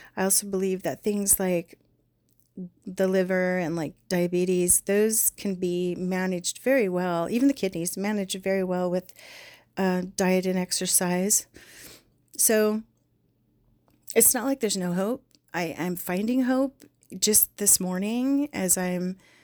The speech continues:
you know, I woke up after days of depression and then going, "Okay, I'm not doing this anymore," you know, let's,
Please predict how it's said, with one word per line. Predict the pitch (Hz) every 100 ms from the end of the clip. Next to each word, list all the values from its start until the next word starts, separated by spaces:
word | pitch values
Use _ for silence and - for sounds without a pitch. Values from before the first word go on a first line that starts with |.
| _ _
you | 190
know, | 185
I | 180
woke | 185 214 220
up | 202 202
after | 185 - 185 185 185 _ _ _ _ -
days | 190 190 180
of | -
depression | 180 196 - 185 185
and | 185
then | 180 180
going, | 185 180 185
"Okay, | 185 190
I'm | 175
not | 180 170
doing | 175 175
this | 165 -
anymore," | - 180 180 175 185 185 - - - - -
you | 185
know, | 175 175 180 208 -
let's, | 175 180 -